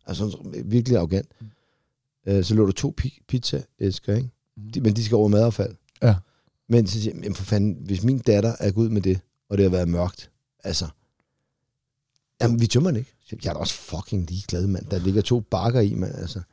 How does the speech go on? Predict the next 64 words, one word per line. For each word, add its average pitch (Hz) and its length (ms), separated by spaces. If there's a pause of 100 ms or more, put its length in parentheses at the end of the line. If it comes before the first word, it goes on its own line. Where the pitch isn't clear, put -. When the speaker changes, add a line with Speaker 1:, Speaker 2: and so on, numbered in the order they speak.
(240)
Speaker 1:
Og 101 60
så 107 100
fik 107 140
jeg 107 80
en 101 60
anden 98 140
besked - 400
fra - 180
kommunen, 101 460
at 95 100 (120)
hvis, - 320
med, 104 180
mod 107 260
merbetaling, 110 800 (420)
så 101 120
tog 120 140
jeg 104 80
selv 123 200
de 104 40
der 113 100
bakker 107 380
op 110 200
og 107 120
puttede 110 260
dem 95 60
hen 113 180
i, 110 140
øh, 95 180 (720)
i, 107 340
i 123 100
det 123 160
der 127 120
madaffald 123 520
der. 110 160 (240)
Speaker 2:
Men 131 140
det 151 60
er - 20
jo 151 60
det 147 140
der 139 120
med, 127 240
og 127 260
jeg 120 120
kan 123 140
jo - 40
godt - 140
forstå, 147 420 (100)
at 117 220
de 113 100
skal - 160
jo 117 40
selvfølgelig 127 280
gå 127 80
op 123 180
i, 110 120
at 104 120
folk, 120 180
de 123 120
får 113 100
sorteret 113 320
deres 110 120
ting, 117 180 (300)
men 113 140
det, 131 160